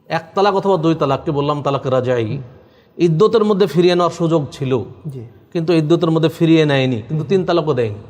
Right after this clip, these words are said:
Speaker 2: আচ্ছা।
Speaker 1: ফিরিয়ে নেওয়ার সুযোগ ছিল, ফিরিয়েও নেয়নি,
Speaker 2: আবার পরবর্তী
Speaker 1: আবার
Speaker 2: তালাকও
Speaker 1: পরবর্তী
Speaker 2: দেয়নি।
Speaker 1: তালাকও দেয়নি।
Speaker 2: জি।
Speaker 1: তো যখন ইদ্যত পার হয়ে গেল, তখন কিন্তু তালাক বায়েন হয়ে গেল।
Speaker 2: আচ্ছা।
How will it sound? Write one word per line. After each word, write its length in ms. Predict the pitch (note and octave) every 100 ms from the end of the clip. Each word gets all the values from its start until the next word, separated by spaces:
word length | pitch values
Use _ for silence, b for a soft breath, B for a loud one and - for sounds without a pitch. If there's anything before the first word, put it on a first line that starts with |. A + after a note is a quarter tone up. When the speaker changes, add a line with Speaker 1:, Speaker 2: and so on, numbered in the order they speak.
| - -
Speaker 2:
আচ্ছা। 220 | C3 - A2 - _ _ _ _ _ _ _ _ -
Speaker 1:
ফিরিয়ে 200 | G3+ B3
নেওয়ার 140 | A#3+
সুযোগ 240 | F#3+ G#3+ F#3+
ছিল, 120 | A3
ফিরিয়েও 380 | G#3+ A3 A#3+ B3
নেয়নি, 380 | A#3+ A#3+ D4 F4+
Speaker 2:
আবার 160 | F3+ F#3
পরবর্তী 320 | F#3+ F#3+ F#3 G3+
Speaker 1:
আবার 100 | A3
Speaker 2:
তালাকও 200 | A3+ A3
Speaker 1:
পরবর্তী 260 | A3+ A3+
Speaker 2:
দেয়নি। 140 | A#3 A#3
Speaker 1:
তালাকও 280 | A#3 G3+
দেয়নি। 280 | F3 C#3 A2+ A#2
Speaker 2:
জি। 60 | B2 B2 B B
Speaker 1:
তো 100 | D#3
যখন 260 | D3 F#3+ A#3
ইদ্যত 400 | F#3+ G#3 G3 C4+ B3
পার 200 | G#3 G3
হয়ে 180 | E3 C3+
গেল, 300 | A#2+ C#3+ C4 - - -
তখন 300 | F3+ G3+ A3
কিন্তু 240 | G3 F3+ G3
তালাক 200 | F#3 D#3
বায়েন 320 | D3 D3+ C#3
হয়ে 160 | B2
গেল। 140 | A2 A2
Speaker 2:
আচ্ছা। 340 | D3+ C#3 -